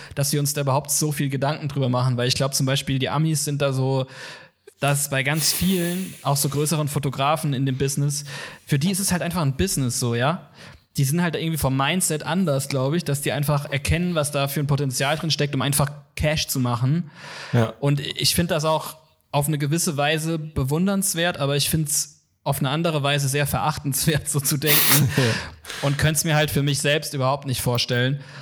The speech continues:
Speaker 1: Ähm, aber ich kenn halt Amis, die halt so drauf sind und die, äh, tatsächlich auch, ähm, aus Erzählungen von Trips von, von Kollegen von mir, die dann mit denen unterwegs waren und, ähm, die dann einfach auch wirklich als, als Rechtfertigung für Dinge, die sie auf Instagram machen, halt sagen,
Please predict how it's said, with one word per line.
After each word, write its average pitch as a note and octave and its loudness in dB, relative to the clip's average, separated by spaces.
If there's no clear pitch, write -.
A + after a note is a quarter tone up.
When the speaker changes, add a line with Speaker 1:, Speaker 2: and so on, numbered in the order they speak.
Speaker 1:
Ähm, B2+ 0
aber C3+ 2
ich C3 0
kenn F#3+ 2
halt D#3 0
Amis, D3 0
die D3 -2
halt C#3 0
so D3+ -2
drauf F3+ 0
sind C3+ -2
und B2+ -2
die, C3 0
äh, - -4
tatsächlich D3 0
auch, C#3+ -2
ähm, C#3+ 0
aus C#3+ 2
Erzählungen D#3 0
von D3 0
Trips D#3+ -2
von, D3 0
von C#3+ 0
Kollegen C#3+ 0
von E3 -2
mir, E3 0
die D3+ -2
dann C#3+ 0
mit C#3+ -2
denen C#3 0
unterwegs C#3 -2
waren E3+ 0
und, C#3+ 0
ähm, C#3 0
die D3+ 4
dann D3+ 2
einfach D3+ 2
auch C#3+ 2
wirklich D3+ -2
als, - 0
als C3 0
Rechtfertigung D3+ 0
für C#3+ -2
Dinge, D#3+ 0
die D3+ -2
sie C#3+ 0
auf C3+ 2
Instagram C3+ 0
machen, D3 2
halt C#3+ 2
sagen, C3+ -2